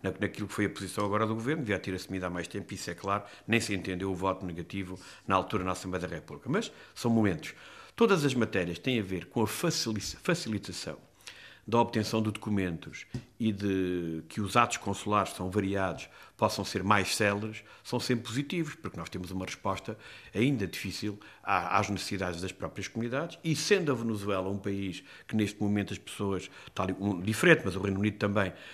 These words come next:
precisam muito de documentação, é evidente que só temos,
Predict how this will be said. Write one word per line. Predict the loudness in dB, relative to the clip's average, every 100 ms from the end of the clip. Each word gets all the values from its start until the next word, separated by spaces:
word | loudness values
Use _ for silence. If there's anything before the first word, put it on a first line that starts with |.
| -18 -6
precisam | -4 0 4 4
muito | 6 8 8 4 -2 -16 -10
de | -8
documentação, | -8 -2 -2 -2 -2 0 -2 0
é |
evidente | -2 -2 -4 -6
que |
só | -2 -2
temos, | -2 -4